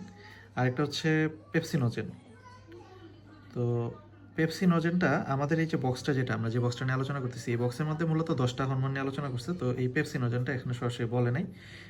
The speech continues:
পেপসিনোজেনটা আসবে হচ্ছে চিফ সেল থেকে, পেপসিনোজেনটা চিফ সেল থেকে আসবে। তাহলে গ্যাস্ট্রিনটা যেটা, সেটা আসে হচ্ছে জি সেল থেকে,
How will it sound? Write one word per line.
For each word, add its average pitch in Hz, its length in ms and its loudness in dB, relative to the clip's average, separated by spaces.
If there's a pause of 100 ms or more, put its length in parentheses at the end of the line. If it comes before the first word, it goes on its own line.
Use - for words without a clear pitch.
(120)
পেপসিনোজেনটা 131 640 0
আসবে 120 220 2
হচ্ছে 127 220 0
চিফ 143 220 -2
সেল 123 180 -2
থেকে, - 280 -6 (1080)
পেপসিনোজেনটা 123 540 2
চিফ 131 180 -2
সেল 127 160 -2
থেকে 117 180 -2
আসবে। - 220 -8 (440)
তাহলে 123 160 2
গ্যাস্ট্রিনটা 147 500 2
যেটা, 170 200 -2
সেটা 185 220 -2
আসে 139 160 -2
হচ্ছে 135 160 -4
জি 127 160 0
সেল 139 200 0
থেকে, 143 240 -2